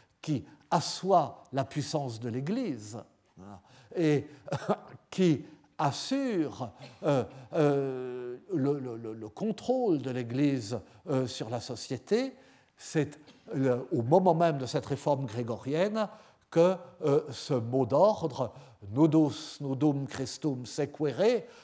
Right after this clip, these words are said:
suis nu le Christ nu, euh, est, euh, proclamé avec le plus de force et écouté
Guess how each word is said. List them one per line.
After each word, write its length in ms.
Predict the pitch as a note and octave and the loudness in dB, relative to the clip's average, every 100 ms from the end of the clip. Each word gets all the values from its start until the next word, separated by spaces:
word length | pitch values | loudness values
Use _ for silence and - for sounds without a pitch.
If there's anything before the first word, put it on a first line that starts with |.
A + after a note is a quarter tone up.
| - | -16
suis 480 | - - E3 F#3 D3 | -10 -4 4 4 4
nu 440 | A#2+ C#3+ F#3 B2+ - - | 2 4 4 2 -4 -10
le 140 | B2 D3 | 2 2
Christ 500 | D3 C3 G#2+ - - | 2 -6 -8 -10 -10
nu, 360 | B2+ F3 A#3+ - - - D#3 | -2 0 0 -4 -16 -4 0
euh, 140 | C3 - - | 2 0 -6
est, 440 | D#3 F3+ - - - _ _ - | 2 2 2 -4 -20 _ _ -14
euh, 420 | D#3 C#3+ B2 A#2+ A#2 - | -8 -6 -4 -6 -10 -16
proclamé 720 | - D#3+ E3 D#3+ C#3+ G3+ B3+ A#2+ | -2 2 4 4 2 2 -2 -2
avec 300 | A#2+ C3 C#3 | -4 -6 -8
le 60 | |
plus 220 | A2+ - | -8 -6
de 100 | C3+ | -6
force 580 | G#2+ - F#3+ - - - - - - | -6 -2 -2 -2 -8 -18 -20 -20 -6
et 380 | D3 E3+ F#3+ F3+ | 4 6 6 4
écouté 640 | D#3+ D#3 C#3+ - F3 F3 | 2 0 -2 2 2 2